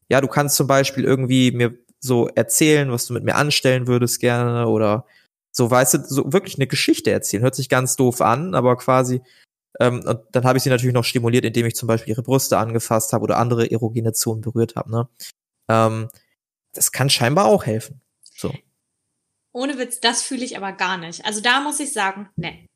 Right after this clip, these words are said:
Speaker 2: ne, ne, lasst mich allein bei der Masturbation. Bitte, danke.
Speaker 1: Ja.
Speaker 2: So,
Speaker 1: Ja.
Speaker 2: das ist was für mich alleine und ich möchte auch nicht dabei gesehen werden. Ich möchte nicht, dass dabei irgendjemand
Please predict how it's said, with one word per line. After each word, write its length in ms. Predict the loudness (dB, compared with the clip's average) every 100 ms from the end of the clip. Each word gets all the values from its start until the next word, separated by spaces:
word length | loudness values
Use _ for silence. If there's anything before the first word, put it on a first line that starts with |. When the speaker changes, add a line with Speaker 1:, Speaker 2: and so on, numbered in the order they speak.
| -2
Speaker 2:
ne, 120 | -2 -2 -16 _ -4
ne, 160 | -4 -4 -8
lasst 340 | -6 -6 -8
mich 220 | -10 -10
allein 320 | -8 -4 -4 -4
bei 80 |
der 120 | -8 -8
Masturbation. 600 | -12 -10 -12 -10 -10 -4
Bitte, 220 | -2 0
danke. 300 | 0 -2 -4
Speaker 1:
Ja. 340 | -2 -2 -2 _ -20 _ _
Speaker 2:
So, 100 | -4
Speaker 1:
Ja. 180 | -4 -2
Speaker 2:
das 220 | -2 0 0
ist 140 | 0
was 180 | 0 -2
für 80 | -4
mich 320 | 0 0 -2
alleine 420 | -2 0 0 -2 -8
und 100 | -8
ich 80 |
möchte 240 | -8 -6 -8
auch 100 | -8
nicht 420 | -4 -4 -4 -16 -10
dabei 340 | -6 -4 -6
gesehen 440 | -8 -6 -4 -4 -6
werden. 240 | -8 -10
Ich 80 | -14
möchte 280 | -16 -14 -12
nicht, 200 | -12 -12
dass 160 | -12 -10
dabei 260 | -6 -4
irgendjemand 680 | -4 -6 -6 -6 -4 -6 -8